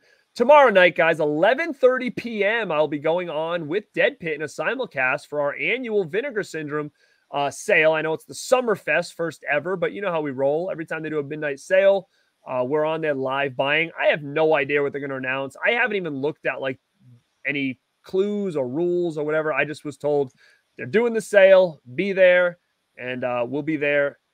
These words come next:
having a party like we always do. So come head over there tomorrow at eleven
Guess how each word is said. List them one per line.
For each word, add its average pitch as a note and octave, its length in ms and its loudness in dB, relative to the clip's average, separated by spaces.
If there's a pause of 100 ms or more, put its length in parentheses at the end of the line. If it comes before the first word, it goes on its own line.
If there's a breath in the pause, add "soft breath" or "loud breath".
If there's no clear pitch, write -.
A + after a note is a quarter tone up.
(120)
having C#3 320 -4
a C3+ 60 -8
party C#3 460 0
like B2+ 180 -2
we C3 140 -6
always B2+ 300 -4
do. B2+ 180 -8
So C3 200 -12
come A#3+ 260 -10
head D#3 200 0
over C#3 200 -2
there C3+ 120 -2
tomorrow B2+ 460 -6
at A#2+ 60 -4
eleven C3 600 -6